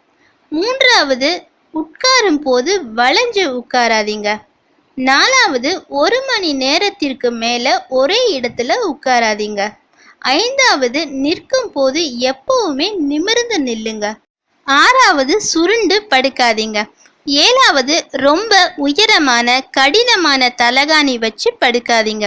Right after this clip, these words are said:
இதனால முதுகுத்தண்டு மட்டும் இல்லாம கழுத்து பகுதியும் பாதிக்கப்படும். எட்டாவது, டூ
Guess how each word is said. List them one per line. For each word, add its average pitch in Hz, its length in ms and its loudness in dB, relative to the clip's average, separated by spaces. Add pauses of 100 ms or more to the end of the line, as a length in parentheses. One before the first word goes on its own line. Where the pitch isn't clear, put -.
(440)
இதனால 294 680 2
முதுகுத்தண்டு 294 840 0
மட்டும் 247 320 -2
இல்லாம 226 640 0
கழுத்து 370 640 0
பகுதியும் 240 640 -2
பாதிக்கப்படும். 226 800 -2 (440)
எட்டாவது, 302 840 0
டூ 381 120 2